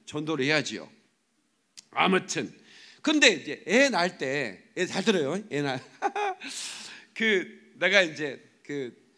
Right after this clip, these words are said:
이제 처음 애 낳은 사람들은, 아, 두려움이 있어요. 두려움이 있습니다. 왜 안 두렵겠어요? 한번 생각-, 나는 처음 애 낳을 때도 안 두려웠다. 손 들어보세요. 애기 낳으신 분들.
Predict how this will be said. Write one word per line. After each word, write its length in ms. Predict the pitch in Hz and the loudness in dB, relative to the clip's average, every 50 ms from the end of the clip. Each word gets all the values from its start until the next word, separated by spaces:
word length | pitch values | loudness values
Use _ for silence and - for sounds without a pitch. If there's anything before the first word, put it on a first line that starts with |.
| _ _ _ _ | _ _ _ _
이제 280 | - - 214 196 202 - | -10 -6 -6 -6 -6 -6
처음 380 | - - - 277 311 - 302 247 | -10 -6 -2 0 0 2 2 2
애 120 | 190 196 | 0 2
낳은 180 | 220 226 226 208 | 2 2 0 0
사람들은, 720 | 185 180 175 170 151 143 135 160 202 196 160 117 - - | -2 -2 -4 -4 -4 -6 -4 -2 -2 -2 -4 -6 -10 -12
아, 180 | - 185 285 370 - | -12 -6 -6 -6 -6
두려움이 380 | - - 180 247 294 285 233 | -4 -4 -2 -2 -2 0 -2
있어요. 640 | 170 139 - - 151 127 110 107 117 113 101 87 - _ _ _ _ _ _ _ _ _ _ _ | -4 -4 -4 -4 -4 -6 -6 -8 -8 -10 -12 -14 -18 _ _ _ _ _ _ _ _ _ _ _
두려움이 360 | - 190 202 254 277 254 220 | -8 0 2 4 4 4 2
있습니다. 580 | 180 - - 220 190 175 135 131 120 123 127 127 | 0 -2 -2 -4 -4 -6 -6 -4 -4 -4 -4 -4
왜 160 | 139 190 226 | 0 0 0
안 240 | 208 - 139 160 202 | 0 0 -2 0 2
두렵겠어요? 460 | 214 285 269 - - 202 156 - 190 | 2 2 2 2 0 -4 -2 -2 -4
한번 120 | 170 165 | -4 -2
생각-, 220 | 151 202 190 151 - - - - - - - _ | -4 -4 -4 -4 -8 -12 -20 -20 -20 -20 -20 _
나는 300 | - 180 196 220 240 233 | 4 4 4 6 4 2
처음 300 | - - 269 294 277 226 | 2 2 2 2 4 2
애 60 | 202 | 2
낳을 160 | 226 233 220 | 4 2 2
때도 140 | 226 208 196 | 2 -2 -4
안 140 | 170 143 156 | -4 -2 -2
두려웠다. 360 | 175 208 190 170 151 - 135 | 0 0 0 0 -2 -4 -6
손 140 | 120 - 196 | -8 -6 -8
들어보세요. 380 | - 156 131 110 - - - - _ _ _ _ _ _ _ _ | -8 -8 -8 -10 -12 -14 -18 -20 _ _ _ _ _ _ _ _
애기 140 | 165 165 170 | -4 -2 -2
낳으신 260 | 151 143 135 - 123 | -2 -2 -4 -4 -8
분들. 260 | 113 104 98 87 76 | -10 -12 -12 -16 -20